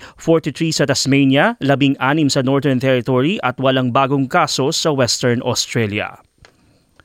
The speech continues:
Posibleng umikli na ang mahabang pila ng covid nineteen testing bago pa magbagong taon.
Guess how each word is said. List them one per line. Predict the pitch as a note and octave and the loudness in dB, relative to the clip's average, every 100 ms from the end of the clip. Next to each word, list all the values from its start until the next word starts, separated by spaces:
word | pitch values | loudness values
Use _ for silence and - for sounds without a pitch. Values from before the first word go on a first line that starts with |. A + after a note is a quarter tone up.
| _ - - - - | _ -20 -20 -18 0
Posibleng | F#3 - A3+ G#3 G#3 | 0 2 2 2 2
umikli | F3+ F#3 F#3+ G3 | 2 2 2 0
na | F3+ F3+ E3 | 2 2 2
ang | F3 | 0
mahabang | E3 F3 D#3+ E3 C#3+ | 0 2 0 0 -2
pila | E3 D#3 D#3 | -2 2 2
ng | E3+ D3+ E3+ | 2 0 2
covid | D#3 D3+ C3+ | 2 2 4
nineteen | D3 C#3 D3+ B2+ | 2 2 2 2
testing | C#3+ - D3 E3+ E3 | 0 0 0 0 2
bago | D#3 D3 | 0 0
pa | D3 D#3 | 0 2
magbagong | D#3 A#2 C3 B2+ C#3 | 0 2 0 2 0
taon. | D3 D3+ F3 A#2+ | 0 2 4 2